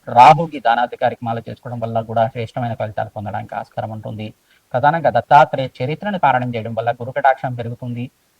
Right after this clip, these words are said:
అనుకున్న పనులంతా కూడా కార్యసిద్ధి కలగడానికి ఆస్కారం ఉంటుంది. మాసాంతంలో మంచి శుభవార్త వినడానికి ఆస్కారం ఉంది. పదహారు, పద్దెనిమిది, ఇరవై నాలుగు, ఇరవై ఆరు తారీఖులో ధనాదాయం పెరగడానికి ఆస్కారం ఉంటుంది.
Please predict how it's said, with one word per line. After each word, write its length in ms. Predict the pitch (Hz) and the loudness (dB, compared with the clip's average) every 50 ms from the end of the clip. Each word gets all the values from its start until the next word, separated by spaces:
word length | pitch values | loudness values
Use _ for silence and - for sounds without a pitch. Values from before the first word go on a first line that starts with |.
| - - | -4 -2
అనుకున్న 300 | 120 160 160 - 202 196 - | -2 -2 -2 -4 -4 -2 0
పనులంతా 360 | 170 160 151 143 139 131 139 131 - | 0 0 0 0 -2 0 -2 -2 -2
కూడా 120 | 139 127 - 117 | -4 -4 0 2
కార్యసిద్ధి 420 | 117 123 139 156 147 147 135 131 113 | 2 2 2 -2 -4 -6 -6 -8 -6
కలగడానికి 400 | 117 113 117 113 117 131 135 - 110 110 | -4 -4 -2 -2 -4 -6 -4 -6 -6 -6
ఆస్కారం 280 | - - 131 123 123 120 117 | -4 -4 -6 -6 -6 -6 -10
ఉంటుంది. 260 | - 127 123 113 120 - _ _ _ _ _ _ - | -12 -12 -12 -12 -12 -14 _ _ _ _ _ _ -2
మాసాంతంలో 580 | 165 139 160 - 202 185 185 175 180 175 165 160 160 | 0 2 2 4 4 2 2 2 0 0 0 -2 -2
మంచి 240 | 139 - 165 151 | -4 -4 -6 -8
శుభవార్త 420 | - 160 139 147 147 165 165 - 160 147 | -8 -6 -2 2 4 4 4 4 2 -2
వినడానికి 340 | 135 131 127 127 131 127 123 107 | -2 -2 -4 -4 -4 -2 -4 -4
ఆస్కారం 280 | 104 - 131 123 123 120 120 | -4 -4 -6 -6 -6 -6 -8
ఉంది. 140 | 127 131 131 135 - | -10 -10 -10 -6 -2
పదహారు, 420 | 123 120 131 123 135 147 143 143 147 139 - | 0 2 4 6 8 8 8 8 6 0 -4
పద్దెనిమిది, 380 | 120 123 120 127 127 127 127 127 123 | -4 -2 -2 -4 -4 -4 -4 -6 -4
ఇరవై 160 | 123 123 123 120 | -2 -2 -2 0
నాలుగు, 220 | 120 120 120 117 123 - _ _ _ _ _ - | -2 -4 -4 -6 -14 -20 _ _ _ _ _ -4
ఇరవై 200 | 127 139 147 147 143 | 2 6 8 8 8
ఆరు 120 | 135 135 - | 8 6 4
తారీఖులో 300 | 135 127 123 - 127 127 120 117 117 117 | -2 -4 -4 -4 -4 -4 -4 -4 -4 -6
ధనాదాయం 420 | 117 123 127 123 123 120 120 120 - | -2 0 0 0 0 -2 -4 -4 -8
పెరగడానికి 420 | 117 104 107 110 139 160 175 - 123 110 | -8 -6 -6 -6 -6 -6 -6 -6 -6 -6
ఆస్కారం 260 | 107 - - 117 110 117 113 | -6 -6 -8 -8 -8 -10 -12
ఉంటుంది. 280 | - 123 113 110 110 | -12 -12 -12 -12 -12